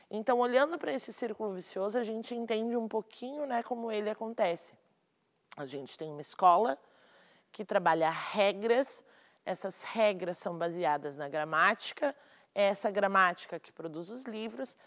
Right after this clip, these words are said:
e a gente volta lá pro início desse círculo vicioso. A nossa tarefa enquanto conhecedores de língua portuguesa, que a gente é, e esse é um dos objetivos, né, do nosso projeto,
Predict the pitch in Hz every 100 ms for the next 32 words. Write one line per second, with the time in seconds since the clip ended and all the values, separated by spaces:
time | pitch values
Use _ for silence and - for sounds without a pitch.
0 | _ _ 247 233 233 - 190 180 175 190
1 | 190 165 - 196 170 156 - 180 170 -
2 | - 180 160 165 156 165 - 147 117 -
3 | _ _ - - 196 220 240 277 277 240
4 | 220 214 208 196 190 - 202 196 - 185
5 | 190 226 247 185 202 190 185 180 190 190
6 | 160 170 156 170 - 160 165 175 - 190
7 | 196 208 196 233 - 233 208 208 202 175
8 | 185 175 170 - - 190 180 170 147 151
9 | 151 151 - - 196 170 190 196 -